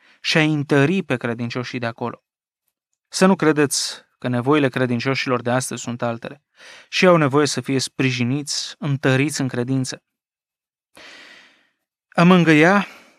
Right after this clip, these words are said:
are același sens cu a îmbărbăta. Și Timotei a fost trimis la credincioșii tesaloniceni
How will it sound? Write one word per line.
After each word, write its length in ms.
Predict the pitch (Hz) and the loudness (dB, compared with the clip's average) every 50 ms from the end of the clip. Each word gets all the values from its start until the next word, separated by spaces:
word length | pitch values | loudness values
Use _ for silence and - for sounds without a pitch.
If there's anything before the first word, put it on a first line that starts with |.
| _ | _
are 440 | - - 151 151 160 160 156 147 143 - - - - - | -4 -2 0 2 4 4 4 2 0 -4 -10 -18 -20 -10
același 420 | - 147 143 - 151 139 135 123 - | -10 -8 -6 -4 -2 0 0 0 0
sens 360 | - - 143 156 156 - - | 0 0 0 0 0 -4 -6
cu 160 | - - - | -8 -6 -2
a 60 | 131 | -2
îmbărbăta. 760 | 127 139 143 139 143 147 147 143 143 147 151 - 170 135 - - _ _ _ _ _ _ _ _ _ _ _ _ - _ | 0 0 0 0 2 0 2 2 0 -2 0 0 0 0 -2 -6 _ _ _ _ _ _ _ _ _ _ _ _ -20 _
Și 220 | _ - - - 135 | _ -14 -12 -12 -10
Timotei 480 | - 131 120 113 113 113 - 147 165 | -4 -4 -4 -4 -4 -4 0 2 2
a 60 | 170 147 | 2 2
fost 220 | - 127 117 - | 0 -4 -6 -4
trimis 280 | - 123 120 123 131 127 | -6 -4 -2 0 2 2
la 100 | 135 120 | 0 0
credincioșii 640 | - 127 120 113 120 113 - - 135 123 - 131 | 0 -4 -4 -4 -4 -4 -2 -2 -2 -2 -2 -4
tesaloniceni 760 | 123 - 120 - - 123 120 123 127 135 139 - 160 147 139 | -2 -2 -2 0 -2 -2 -2 0 -2 -2 0 0 -2 -2 -4